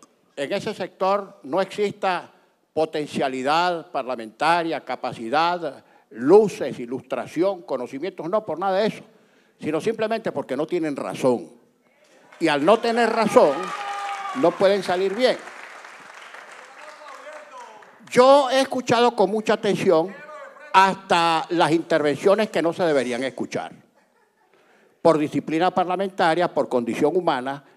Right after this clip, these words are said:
y porque simplemente para poder rebatir es necesario escuchar, así sean atrocidades. Bien, en este proyecto que hoy estamos considerando en primera discusión, he visto que algunos colegas del gobierno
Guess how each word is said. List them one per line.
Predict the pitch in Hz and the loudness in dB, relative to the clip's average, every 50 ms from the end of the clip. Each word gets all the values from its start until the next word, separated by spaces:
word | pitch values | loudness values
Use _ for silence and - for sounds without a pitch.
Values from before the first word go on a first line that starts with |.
| _ _ | _ _
y | 147 135 | -8 -4
porque | - 139 131 151 147 | -2 -2 -2 -2 -4
simplemente | 143 156 160 170 196 170 175 190 175 180 180 | -6 -6 -4 -4 -2 -2 -2 -2 -2 -2 -4
para | 185 - 151 123 123 - | -4 -2 -4 -4 -4 -4
poder | - 117 123 143 147 - - - | -2 0 0 0 0 0 -4 -8
rebatir | 139 143 180 175 185 190 180 - 160 151 151 - | -8 -4 -2 -2 0 -2 -2 -4 -6 -6 -6 -6
es | 190 160 | -8 -6
necesario | 202 185 180 160 175 175 185 | -6 -6 -6 -6 -6 -6 -6
escuchar, | 190 - 165 131 - 170 175 - | -6 -6 -6 -4 -4 -4 -4 -4
así | 135 120 160 | -6 -10 -8
sean | 160 190 185 185 | -8 -8 -8 -6
atrocidades. | 202 185 - 135 117 117 143 202 226 165 - - - - - _ _ _ _ _ _ _ _ _ - - - _ - - - - - - - - | -8 -8 -8 -8 -6 -4 -2 -2 -2 -2 -4 -8 -14 -20 -20 _ _ _ _ _ _ _ _ _ -20 -20 -20 _ -20 -20 -20 -20 -20 -20 -6 0
Bien, | - 220 202 180 151 113 87 - - - - - - - - _ - - _ _ _ _ _ _ _ _ _ - | 4 4 6 6 4 2 -4 -12 -18 -20 -20 -20 -20 -20 -20 _ -20 -20 _ _ _ _ _ _ _ _ _ -2
en | 180 214 254 | 0 0 0
este | 277 262 - - 269 269 | 0 0 0 0 -2 0
proyecto | - 214 196 190 240 233 202 - - - 117 110 - | 0 0 0 2 2 0 0 -2 -4 -8 -8 -8 -4
que | - - 185 | 0 2 4
hoy | 226 233 | 4 4
estamos | 202 - - 208 208 220 208 196 | 4 2 2 2 4 6 6 6
considerando | 208 202 160 147 - 143 143 151 185 196 185 160 160 | 6 4 4 4 4 2 2 4 4 4 4 4 2
en | 135 - | 2 2
primera | - 151 165 208 214 202 196 | 0 -2 0 2 2 2 2
discusión, | 185 170 - - - - - 233 202 156 123 110 - - - - | 2 0 -2 -4 -4 -2 4 6 6 6 6 2 -4 -14 -6 0
he | 170 175 | 0 2
visto | 190 233 214 - - 196 160 - | 2 2 0 0 0 0 0 0
que | - 156 | 0 -2
algunos | 143 139 175 208 202 196 180 | 0 2 4 4 4 4 4
colegas | 190 160 139 156 190 196 185 170 | 4 4 2 4 4 2 2 0
del | 151 143 123 117 | 0 0 -2 -2
gobierno | 117 120 127 170 202 175 135 101 90 85 | -2 -2 0 2 0 0 0 -2 -6 -18